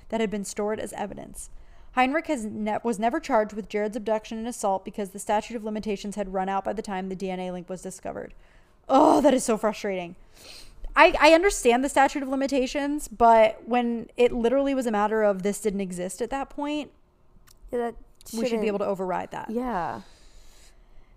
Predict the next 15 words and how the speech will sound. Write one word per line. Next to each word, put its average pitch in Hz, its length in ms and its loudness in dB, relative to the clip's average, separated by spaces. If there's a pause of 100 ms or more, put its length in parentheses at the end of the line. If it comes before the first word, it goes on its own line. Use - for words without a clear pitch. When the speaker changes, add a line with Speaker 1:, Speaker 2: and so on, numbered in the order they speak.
(140)
Speaker 1:
Investigators 330 600 2
sought 262 220 6
a 302 40 2
search 240 280 -2
warrant 214 300 -4
for 233 140 -8
Heinrich's 220 400 -4
residence, 202 440 0
where 220 100 -6
he 208 120 -6
now 202 180 0
lived 226 260 -4
in 226 100 -6
Annandale, 233 420 -2
Minnesota. 220 640 -2